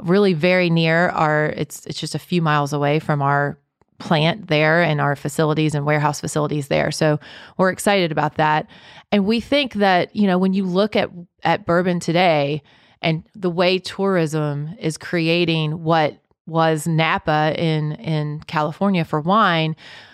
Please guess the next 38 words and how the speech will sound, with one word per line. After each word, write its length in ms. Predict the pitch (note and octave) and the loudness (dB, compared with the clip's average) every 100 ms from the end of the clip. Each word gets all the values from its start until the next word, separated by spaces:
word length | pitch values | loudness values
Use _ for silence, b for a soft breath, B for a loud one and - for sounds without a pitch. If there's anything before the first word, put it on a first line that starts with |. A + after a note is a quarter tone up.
| B B | B B
you 80 | G#3 | 0
know, 80 | G3 | 2
we 160 | G3+ A#3+ | 4 2
anticipate 640 | G#3+ C#4+ C4+ B3 G3+ E3+ | 0 -2 0 0 2 2
that 160 | F#3+ E3 - | 0 -2 -2
even 320 | B3+ C#4+ C#4 | 0 0 0
if 100 | A3+ | 0
it 140 | G3+ | 0
does 200 | F3+ F3 | 0 0
start 200 | - F3 | 0 -2
to 80 | E3 | -2
plateau 380 | - D#3 - E3 | -2 -2 0 2
off, 160 | D#3+ E3+ | 2 0
it's 80 | |
gonna 180 | - F#3+ | -4 -6
plateau 420 | - E3+ E3 E3+ | -2 -2 0 0
off 200 | D#3 D3+ | 0 0
at 80 | D#3 | 0
a 80 | D#3 | 0
much 380 | E3+ G3+ D#3+ - | 2 2 2 -2
higher 360 | - F3+ D#3+ | -2 0 0
space 500 | D3+ - E3 C3+ D3+ | -4 -2 -2 0 -2
and 140 | D3+ D3 | -8 -4
place 400 | - D3 B2+ - | 0 0 0 -2
than 160 | D#3+ | 0
it 180 | D#3 - | 0 -2
would 220 | E3 E3 | 0 0
have 500 | D3+ D3+ C#3+ C#3+ C#3+ - B B B | 2 2 2 0 -2 -10 B B B
prior 380 | - F3 D#3 D3 | -2 2 2 0
to 240 | - D#3 | -2 -2
any 180 | D3 C#3+ | -2 -4
of 60 | C#3 | -6
this 160 | C#3+ | -4
growth 240 | - F#3 - | 0 0 2
that 120 | - | -2
we've 140 | D3+ | -2
been 140 | C3+ C#3 | -4 -2
seeing. 340 | C#3 A#2 - | -2 -2 -4